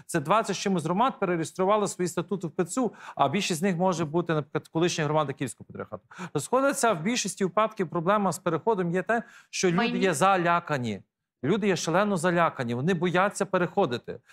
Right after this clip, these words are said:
Speaker 1: Я ще хотів, власне, до колеги-політолога додати, що, е, коли, е, в кінці серпня вісімнадцятого року патріарх, е, Кирил їздив до, е, Стамбулу, зустрічався з патріархом Варфоломієм,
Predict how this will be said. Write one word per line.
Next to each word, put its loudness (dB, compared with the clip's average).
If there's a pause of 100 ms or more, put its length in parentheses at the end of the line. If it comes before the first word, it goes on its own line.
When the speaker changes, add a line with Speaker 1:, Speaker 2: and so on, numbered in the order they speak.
(180)
Speaker 1:
Я 4
ще -2
хотів, -4
власне, -2
до 0 (240)
колеги-політолога 2
додати, 0
що, 0
е, -2
коли, 2
е, 2
в -6
кінці -2
серпня 0
вісімнадцятого 0
року 2 (320)
патріарх, 2
е, 0
Кирил 2
їздив 2
до, 4
е, 0
Стамбулу, 0
зустрічався -2
з -10
патріархом -2
Варфоломієм, 0